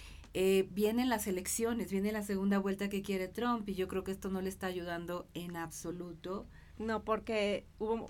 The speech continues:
Speaker 2: hubo, o sea, pues hay marchas en contra del racismo, porque desde que él entró, ha subido muchísimo los tiroteos y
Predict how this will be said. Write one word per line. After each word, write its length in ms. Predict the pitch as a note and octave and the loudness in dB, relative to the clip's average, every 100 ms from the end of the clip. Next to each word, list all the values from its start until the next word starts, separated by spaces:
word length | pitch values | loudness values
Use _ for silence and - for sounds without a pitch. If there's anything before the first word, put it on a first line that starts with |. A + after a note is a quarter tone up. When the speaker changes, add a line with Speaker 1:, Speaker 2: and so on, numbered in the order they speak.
| - | -6
Speaker 2:
hubo, 220 | A3 G#3 | -6 -6
o 100 | G3 | -10
sea, 440 | - F#3+ G3 F3 - | -6 -2 -2 -2 -6
pues 160 | G3 G#3+ | -8 -2
hay 100 | A#3+ | 4
marchas 480 | A#3+ A#3+ - A#3+ A#3 | 6 4 2 0 0
en 80 | |
contra 480 | G#3+ G#3+ G3+ A3 G#3+ | 0 0 2 4 6
del 240 | G3 G3 F#3+ | 6 4 4
racismo, 580 | G3+ G3+ A#3+ A3+ C4+ C4+ | 2 2 0 2 2 2
porque 380 | A3 G#3+ G3 - | 0 0 -2 2
desde 300 | A#3+ B3 C4 | 4 4 6
que 180 | D4+ F4+ | 6 4
él 80 | |
entró, 520 | F#4+ D4+ C4+ C#4+ F#4 - - - | 2 2 2 4 2 -2 -8 0
ha 100 | A#3+ | 0
subido 320 | C4+ B3 A#3+ | 2 2 2
muchísimo 420 | A3+ G#3 G#3 B3 | 0 -4 -2 0
los 180 | G3+ G3+ | 0 -2
tiroteos 680 | G3+ F#3+ - G#3 G#3+ A3 A3+ | -4 -4 -2 0 2 0 -2
y 180 | G#3 | -4